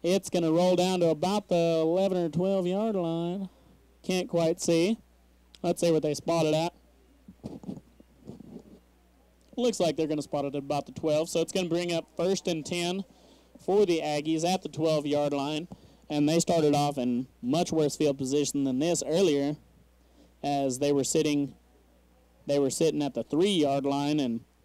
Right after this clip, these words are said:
ended that drive with a touchdown catch. So let's see what they can do here. True Love leading the offense. Four receivers out wide. They got 'em in a stack receiver formation.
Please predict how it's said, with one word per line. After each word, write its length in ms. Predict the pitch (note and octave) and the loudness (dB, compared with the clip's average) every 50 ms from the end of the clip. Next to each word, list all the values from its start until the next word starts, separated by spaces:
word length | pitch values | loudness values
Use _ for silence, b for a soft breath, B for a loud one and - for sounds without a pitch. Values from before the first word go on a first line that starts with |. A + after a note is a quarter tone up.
| _ _ _ _ | _ _ _ _
ended 220 | D#3 E3 D3 C3 | -2 -2 -2 0
that 200 | C3 D#3+ G3 - | 0 0 0 0
drive 280 | C4+ D#3+ D3 C#3+ D3+ C#3 | 2 0 0 0 0 -2
with 160 | C3 B2 A2 | -2 -4 -6
a 40 | - | -6
touchdown 640 | - - E3+ A3+ A3+ - C#3+ C3+ C3 B2+ A#2+ A#2 A#2 | -6 -2 -2 -2 -2 -2 -4 -4 -4 -4 -4 -6 -6
catch. 280 | - C3+ C#3 C#3+ C#3 | -4 -2 -2 -2 -2
So 360 | - - - D#3 C#3 C3 C3 B2+ | -2 -2 0 0 0 2 0 0
let's 240 | B2+ D3+ E3+ - | 0 0 0 0
see 120 | - F3+ F3 | 2 4 4
what 160 | E3 E3 D#3+ | 4 4 2
they 160 | - D#3 D3+ | 2 -2 0
can 160 | D3 D3 C#3 | 0 -2 -2
do 220 | C3+ C#3+ D3+ D3+ C#3+ | 0 2 2 2 2
here. 340 | C3+ D#3+ F3 F#3 E3 C3 A#2+ - - _ B B B B B B B | 2 2 2 2 0 0 -2 -6 -18 _ B B B B B B B
True 320 | - - - F#3 F#3+ F3+ | -6 2 4 4 6 6
Love 380 | E3+ D#3 D#3 D#3 E3 F#3 F#3+ - - | 4 4 4 4 2 0 -2 -6 -6
leading 400 | - D3 D#3 D#3 D#3+ D#3+ D3 D3 | -2 0 2 2 2 2 2 2
the 100 | D3 D3 | 0 0
offense. 460 | C#3 C#3 C3+ C3+ - - D#3 D#3+ E3+ | 0 -2 -2 -4 -4 -2 -2 -2 -4
Four 260 | - - G3+ G#3+ G#3 F#3 | -2 0 2 4 4 4
receivers 500 | E3 D3+ - - E3+ E3 D#3 D#3+ D3 D#3 | 2 2 2 0 0 2 2 2 2 2
out 220 | D#3+ D#3 C#3 C#3 | 0 0 -2 0
wide. 380 | C3+ C#3 D3 D#3+ D#3 D#3 D3 C3+ | 0 0 0 0 0 0 0 -2
They 80 | D3+ | -2
got 120 | D3 D3+ D3+ | -2 0 0
'em 120 | D3 C#3+ | 0 0
in 60 | C3 | -2
a 40 | C3 | -2
stack 400 | - - - - D#3+ E3 D#3+ - | -4 -4 -2 -2 -2 -2 -2 -2
receiver 400 | D3+ C3 - E3 D#3+ D3+ D3+ C#3 | -4 -2 0 0 0 0 -2 -4
formation. 680 | - D3+ C#3+ C#3 C3+ C3+ D#3 E3+ D#3 - C3 C3 C#3+ | -2 -2 -2 0 0 0 0 0 0 -2 -4 -4 -6